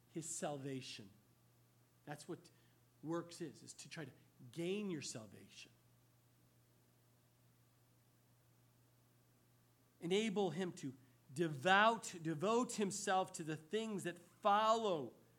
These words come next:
salvation. We are to follow salvation. We are not to try to gain salvation. We're to follow Jesus.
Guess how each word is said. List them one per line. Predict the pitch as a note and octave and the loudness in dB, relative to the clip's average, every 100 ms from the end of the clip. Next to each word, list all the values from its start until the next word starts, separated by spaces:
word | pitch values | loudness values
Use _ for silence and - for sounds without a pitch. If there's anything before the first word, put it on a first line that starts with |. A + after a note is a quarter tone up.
| _ | _
salvation. | - - D3 C3+ B2 - - - | -8 -2 -2 -2 -6 -8 -18 -10
We | G#3 A#3 | -2 0
are | A3 | 0
to | G3+ - - - | -2 -4 -12 2
follow | A#3 B3 B3+ B3+ B3 A#3 G3 | 4 6 6 6 6 6 4
salvation. | - F#3+ E3 D3 C3 - B2+ G#2+ - _ _ _ - | 2 0 -2 -2 -6 -8 -14 -16 -20 _ _ _ -14
We | E3+ A#3 | -4 2
are | A3+ - C4 | 2 4 6
not | G#3 - | 6 4
to | G#3 - - - _ - _ _ _ - - - _ _ | -4 -4 -14 -20 _ -20 _ _ _ -20 -20 -20 _ _
try | A#3 A3+ | 0 2
to | G3 | 2
gain | C#3 G3 A3+ B3+ C4+ B3+ | 2 6 6 6 4 2
salvation. | A3 - F3+ D3 C3+ B2+ A2+ - C3 - _ - - | 0 0 2 2 -2 -8 -10 -14 -20 -20 _ -20 -2
We're | G#3+ A#3+ | 2 4
to | B3 | 2
follow | B3 - B3+ C4+ D4 D4 C#4+ C4 | 0 2 6 8 8 6 6 4
Jesus. | F#3 E3+ G#3 F#3 B2+ B2 - - - | 2 0 2 2 -2 -8 -10 -14 -14